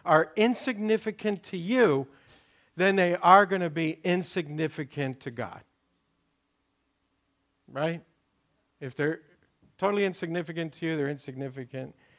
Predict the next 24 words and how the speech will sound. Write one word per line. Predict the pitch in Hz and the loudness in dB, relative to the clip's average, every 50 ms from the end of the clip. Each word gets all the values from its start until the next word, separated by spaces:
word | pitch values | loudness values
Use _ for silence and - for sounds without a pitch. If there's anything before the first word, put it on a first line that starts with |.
| _ _ _ _ _ _ _ _ _ _ _ _ | _ _ _ _ _ _ _ _ _ _ _ _
to | _ 156 | _ -6
the | 135 127 | -4 -4
Lord. | 127 139 135 131 120 120 123 - _ _ _ _ _ _ _ _ _ _ _ _ _ _ _ _ _ _ _ _ _ _ _ _ _ _ _ _ _ | -4 -2 -2 -2 -4 -4 -6 -10 _ _ _ _ _ _ _ _ _ _ _ _ _ _ _ _ _ _ _ _ _ _ _ _ _ _ _ _ _
So, | _ - 185 190 185 190 190 185 - | _ -2 2 4 4 4 2 0 2
and, | 190 190 208 214 202 - | 2 2 2 2 -2 -2
and | - 190 208 | -2 0 2
we're | 240 | 2
not | 302 415 427 - | 2 2 2 4
talking | 339 302 226 | 4 4 6
about | 196 202 185 175 175 - - | 8 8 8 8 6 4 2
a, | - 190 180 165 160 - - - - _ _ - | 0 2 2 0 -2 -4 -8 -14 -20 _ _ -6
a | 165 156 | -6 0
certain | - - 226 190 165 | 2 2 2 2 6
dollar | 151 165 170 175 170 156 131 | 8 10 10 10 8 6 0
amount. | 117 104 98 101 123 139 | -4 -6 -8 -10 -12 -14
It's | - - | -10 -4
not | - 240 262 | -2 0 0
about | 277 214 208 175 147 127 - | 2 4 2 2 2 0 4
giving | - 190 196 175 185 180 160 151 131 - - _ _ _ _ | 6 6 6 6 4 0 -2 -4 -6 -8 -14 _ _ _ _
certain | _ - - 185 175 175 160 | _ -6 -2 0 0 2 0
amounts | 156 147 156 165 165 156 - - | 0 0 2 2 0 0 -2 -6
of | 131 104 | -6 -6
money, | 117 143 160 165 147 123 113 101 - - _ _ _ _ | -2 2 4 4 4 4 0 -6 -12 -18 _ _ _ _
right? | 131 127 135 143 156 156 | -8 -4 -4 -2 -4 -4